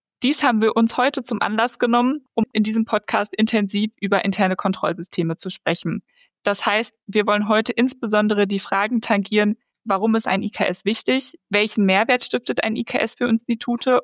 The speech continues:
und wie geht man eigentlich konkret bei der Implementierung oder auch der Weiterentwicklung von internen Kontrollsystemen vor? Mein Name ist Jonna Budelmann. Ich bin Beraterin bei Z D B und freue mich,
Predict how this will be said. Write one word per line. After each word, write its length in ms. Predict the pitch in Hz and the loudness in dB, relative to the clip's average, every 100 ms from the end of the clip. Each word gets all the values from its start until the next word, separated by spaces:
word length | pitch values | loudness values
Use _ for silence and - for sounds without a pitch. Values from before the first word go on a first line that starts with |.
| - | 2
und 200 | 214 185 196 | -2 0 -4
wie 100 | 226 | -2
geht 240 | 220 226 | -2 -2
man 120 | 208 | -2
eigentlich 380 | - 196 214 220 | -2 -4 -4 -4
konkret 460 | - 196 - 208 - | -4 -6 -2 -4 0
bei 140 | 190 | 0
der 100 | 185 | 0
Implementierung 720 | 202 - 185 185 214 214 202 - | -2 -2 -2 0 0 0 0 0
oder 240 | 196 196 | 2 2
auch 80 | 180 | 0
der 160 | 185 180 | -2 0
Weiterentwicklung 840 | 175 - 180 175 175 - 180 180 | 0 0 -2 -2 -4 -2 -4 -4
von 220 | - 175 | -4 -2
internen 360 | 185 - 175 175 | -2 -2 -2 -2
Kontrollsystemen 800 | 175 175 175 170 170 - 170 175 | -6 -4 -2 -2 -4 -8 -8 -6
vor? 340 | - - 214 - _ - | -4 -4 -4 -10 _ -2
Mein 180 | 208 226 | 0 2
Name 260 | 220 208 | 2 0
ist 160 | 202 - | -2 0
Jonna 180 | 196 180 | 0 0
Budelmann. 480 | 220 240 277 262 302 - - - - | 0 0 2 2 0 -8 -20 -12 -4
Ich 180 | 208 | -2
bin 140 | - 202 | 0 0
Beraterin 540 | 196 180 202 - 202 | 2 0 -2 -2 -2
bei 140 | 185 180 | 0 0
Z 220 | 196 185 | -2 -4
D 60 | |
B 220 | 185 208 220 | -2 0 2
und 180 | 196 | 0
freue 300 | - 202 202 | -2 0 2
mich, 300 | 208 208 220 | 2 2 0